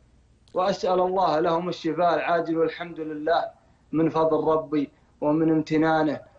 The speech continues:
وأشكر أولًا خادم الحرمين الشريفين سيدي الملك سلمان وولي عهده، آمين. وأشكر حكومتنا الرشيدة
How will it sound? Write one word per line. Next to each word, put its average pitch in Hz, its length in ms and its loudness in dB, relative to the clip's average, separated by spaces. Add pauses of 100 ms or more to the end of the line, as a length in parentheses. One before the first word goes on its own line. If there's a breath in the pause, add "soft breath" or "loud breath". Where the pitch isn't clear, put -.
وأشكر 156 680 0 (380 soft breath)
أولًا 151 440 2 (1300)
خادم 147 340 0
الحرمين 147 500 0
الشريفين 139 720 0 (540 soft breath)
سيدي 147 680 2
الملك 143 340 2
سلمان 143 560 2
وولي 143 500 2
عهده، 139 560 0
آمين. 151 320 2 (1120 soft breath)
وأشكر 147 440 0
حكومتنا 156 600 0
الرشيدة 156 680 -2